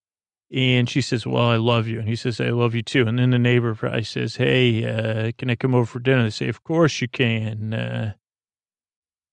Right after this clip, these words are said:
this is great." And Daniel Stern and, uh, Joe Pesci lose their license to return Blockbuster tapes, uh,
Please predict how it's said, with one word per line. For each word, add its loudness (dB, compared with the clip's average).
this -6
is -6
great." 2
And -2
Daniel 2
Stern 2
and, 2
uh, 0
Joe 0
Pesci 0
lose 2
their 0
license 0
to -2
return -2
Blockbuster -2
tapes, -6
uh, 0